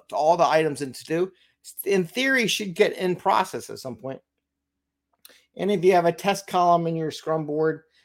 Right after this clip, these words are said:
then in test will show up and then the done, right?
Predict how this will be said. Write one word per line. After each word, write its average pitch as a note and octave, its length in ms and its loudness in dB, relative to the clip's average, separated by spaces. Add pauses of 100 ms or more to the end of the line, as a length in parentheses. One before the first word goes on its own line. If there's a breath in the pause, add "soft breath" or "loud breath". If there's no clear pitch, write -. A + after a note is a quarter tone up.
(180)
then D3+ 180 -2
in D#3+ 260 -4
test D3+ 400 -6
will C3 140 -8
show B2 320 0
up A2+ 320 -4
and A#2 160 -8
then A#2 160 -10
the A2 80 -8
done, G2 420 -10
right? A#2 300 -8